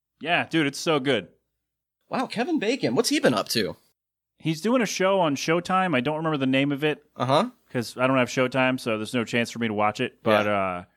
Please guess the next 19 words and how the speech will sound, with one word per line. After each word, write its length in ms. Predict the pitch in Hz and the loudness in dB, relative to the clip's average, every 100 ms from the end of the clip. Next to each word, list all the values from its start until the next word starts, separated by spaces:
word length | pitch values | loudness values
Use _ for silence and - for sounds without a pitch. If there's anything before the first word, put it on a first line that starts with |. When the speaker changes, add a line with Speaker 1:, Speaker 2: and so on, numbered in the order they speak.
| _ _ _ | _ _ _
Speaker 1:
he 100 | 123 | -2
was 100 | 127 | -2
doing 200 | 127 180 | 0 0
a 20 | |
show. 360 | 170 - 165 165 | 0 0 2 2
He's 140 | 151 | 0
doing 220 | 127 156 151 | 0 2 2
a 40 | |
benefit 440 | 131 147 147 147 | 2 0 0 -4
concert, 400 | - 147 143 143 | -2 0 0 0
I 80 | 139 | -2
think, 260 | 131 143 131 | 0 -2 -2
with 100 | 120 | -4
his 120 | 113 | -4
brother's 840 | - 127 127 127 123 123 113 110 | -2 0 2 2 0 -2 -4 -10
band 440 | - 127 127 131 123 | -2 0 2 0 -2
or 60 | |
something. 520 | 120 127 120 127 120 - _ _ _ _ - | -2 -4 0 -2 -4 -10 _ _ _ _ -8
And 600 | 113 113 117 117 117 110 | -2 0 0 0 -2 -6